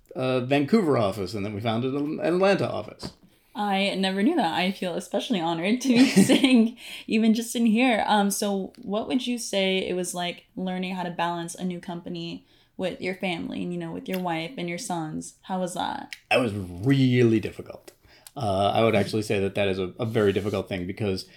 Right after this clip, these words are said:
Speaker 1: you throw yourself into your work so much that sometimes, you know, there were, I worked,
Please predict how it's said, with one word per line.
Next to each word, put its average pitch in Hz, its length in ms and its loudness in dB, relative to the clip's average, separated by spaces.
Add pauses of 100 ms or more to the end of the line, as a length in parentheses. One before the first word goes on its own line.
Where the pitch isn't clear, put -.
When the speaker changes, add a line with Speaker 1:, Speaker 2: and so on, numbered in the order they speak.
(200)
Speaker 1:
you 113 400 2 (200)
throw 120 640 2
yourself 117 480 0
into 110 200 -6
your 101 140 -2
work 90 380 -6
so 175 220 2
much 208 360 -6
that 104 200 -2
sometimes, 113 760 0
you 127 80 0
know, 104 200 2
there 143 180 6
were, 156 240 2
I 117 140 4
worked, 147 340 2